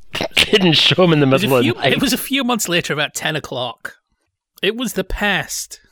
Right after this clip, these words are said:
Speaker 2: It's how we did things in the past.
Speaker 1: The question is, because in further replies, we've referred to some examples of shows going from the U S to the U K and so on. So it was Married with Children coming over here and becoming Married for Life.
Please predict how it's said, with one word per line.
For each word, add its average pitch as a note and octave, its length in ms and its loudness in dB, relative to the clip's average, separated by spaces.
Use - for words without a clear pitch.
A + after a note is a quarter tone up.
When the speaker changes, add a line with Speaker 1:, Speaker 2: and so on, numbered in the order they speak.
Speaker 2:
It's - 140 -10
how F3+ 140 0
we F#3+ 140 0
did G3 240 -2
things E3 340 -6
in C#3+ 320 -4
the C3+ 140 -8
past. - 720 -4
Speaker 1:
The - 80 -4
question - 640 2
is, A#2 720 -2
because B2+ 640 0
in B2 500 0
further C3+ 340 2
replies, G2+ 800 -2
we've G#2+ 160 -4
referred G#2+ 400 -2
to A2 280 -2
some C3+ 220 0
examples A2 600 0
of A2 180 -4
shows A2 300 0
going G#2+ 180 2
from G#2 560 -2
the A#2 80 -6
U G#2+ 180 2
S G#2 160 0
to - 120 -20
the G2 80 -8
U F#2+ 140 -4
K G#2 480 -2
and F#2 140 -6
so G2 320 -4
on. G2+ 220 -2
So - 140 -10
it F#2 80 -12
was F2+ 140 -8
Married G#2 360 2
with G2 120 -10
Children G#2+ 400 -4
coming G2 280 -4
over G2 180 -6
here G2+ 160 -2
and G2 100 -2
becoming G2+ 360 -6
Married F#2+ 280 -2
for - 120 -10
Life. A2+ 440 -2